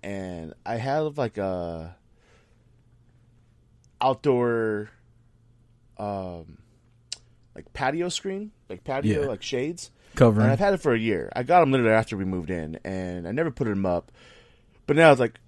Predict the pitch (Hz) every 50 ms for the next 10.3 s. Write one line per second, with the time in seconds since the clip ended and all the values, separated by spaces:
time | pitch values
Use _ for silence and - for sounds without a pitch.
0 | _ _ - 175 170 208 185 160 165 156 165 156 151 143 - 143 135 131 127 131
1 | 131 - 143 135 127 117 113 - - _ _ _ _ _ 170 147 135 139 156 156
2 | 143 143 143 139 - - - 135 131 127 127 123 123 120 120 - - - - -
3 | - _ _ _ _ _ _ - 139 131 123 113 - 160 156 147 147 151 135 120
4 | 135 127 120 123 117 110 104 98 98 101 98 98 98 95 - _ _ - - -
5 | - _ _ _ _ _ _ - 120 120 127 127 139 156 160 160 120 110 95 98
6 | 90 - 98 78 - 78 78 80 80 85 80 - - _ _ _ - _ - -
7 | - 113 104 101 101 98 - 104 113 113 107 123 117 117 110 82 101 113 127 143
8 | 147 - - 143 120 107 113 110 107 107 107 104 104 104 104 - - 104 104 101
9 | 95 - 117 107 104 95 101 101 101 98 - - - 95 98 101 - 92 101 98
10 | 92 92 92 85 85 -